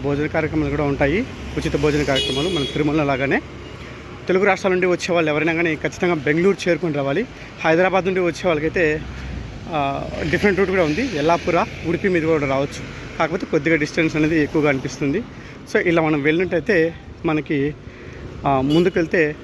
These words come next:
అన్ని రకాల, ఆ, రహదారులు, సైన్ బోర్డ్స్ చూపిస్తాను.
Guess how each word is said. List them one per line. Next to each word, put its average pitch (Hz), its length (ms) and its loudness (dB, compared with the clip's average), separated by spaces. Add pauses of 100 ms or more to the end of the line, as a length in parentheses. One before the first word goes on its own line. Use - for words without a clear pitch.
(300)
అన్ని 156 640 2
రకాల, 143 360 -2 (340)
ఆ, 143 300 -4 (180)
రహదారులు, 139 540 0 (100)
సైన్ 151 180 4
బోర్డ్స్ 135 220 -2
చూపిస్తాను. 143 500 -2